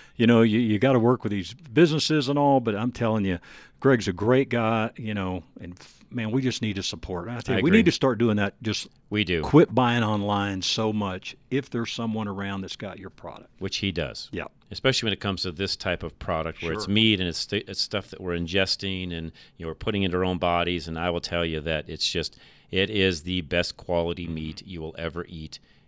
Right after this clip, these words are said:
Speaker 2: in your entire life, and I am not exaggerating.
Speaker 1: No, you're not. In the Denver metro area, they'll deliver it.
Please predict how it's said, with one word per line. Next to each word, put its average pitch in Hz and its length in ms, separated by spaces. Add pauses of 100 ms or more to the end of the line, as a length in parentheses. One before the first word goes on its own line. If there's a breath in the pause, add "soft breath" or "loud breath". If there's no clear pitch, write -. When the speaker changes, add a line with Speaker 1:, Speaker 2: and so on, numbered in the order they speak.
(120)
Speaker 2:
in 87 220
your 78 240
entire 76 460
life, 71 280
and 71 120
I 71 120
am 73 140
not 73 220
exaggerating. 71 460
Speaker 1:
No, 190 140
you're 156 140
not. 196 320
In 131 100
the 151 60
Denver 214 240
metro 208 280
area, 214 180
they'll 196 160
deliver 208 480
it. 120 160